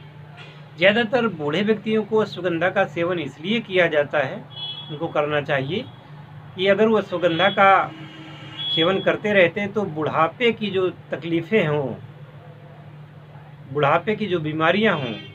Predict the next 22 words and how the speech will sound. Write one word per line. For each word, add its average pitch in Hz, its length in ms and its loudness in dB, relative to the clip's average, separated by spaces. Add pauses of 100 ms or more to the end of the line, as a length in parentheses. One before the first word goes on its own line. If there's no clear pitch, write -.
(1500)
उनसे 151 320 -6
वो 180 140 0
बचे 135 300 -4
रह 117 120 -4
सकें। - 300 -18 (1700)
अश्वगंधा 160 500 -2
का 185 120 0
सेवन 175 300 -2
कर 175 160 0
रहे 170 200 2
हैं 226 180 -6
तो 226 140 -10
कमजोरी 160 480 -4
नहीं 131 260 -6
आएगी, 120 300 -8 (2250)
बुढ़ापे 151 380 0
में 190 140 2
भी 196 220 -4
active 185 340 -2
रह 147 160 0
सकेंगे। 120 440 -8 (3250)
अब 214 160 4